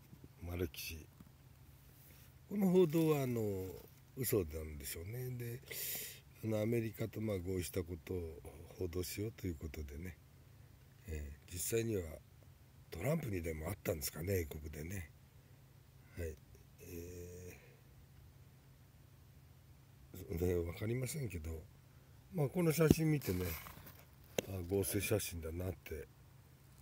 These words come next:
気がつく人は何人いるでしょうね、これね。こんな白いバッ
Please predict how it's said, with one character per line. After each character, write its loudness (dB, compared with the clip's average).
気 0
が 8
つ -4
く -8
人 8
は 0
何 2
人 -4
い -6
る -10
で -10
し -6
ょ -6
う -6
ね、 -8
こ -10
れ -12
ね。 -10
こ -6
ん -4
な -6
白 0
い 0
バ -4
ッ -6